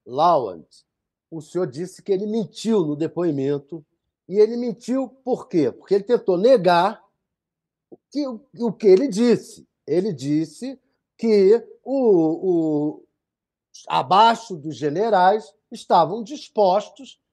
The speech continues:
a, a uma intervenção. E ele tava falando com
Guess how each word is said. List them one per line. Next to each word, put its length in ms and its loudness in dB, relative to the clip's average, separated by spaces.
a, 400 4
a 140 -2
uma 160 -2
intervenção. 800 -4
E 40 0
ele 160 -2
tava 380 -4
falando 600 0
com 420 2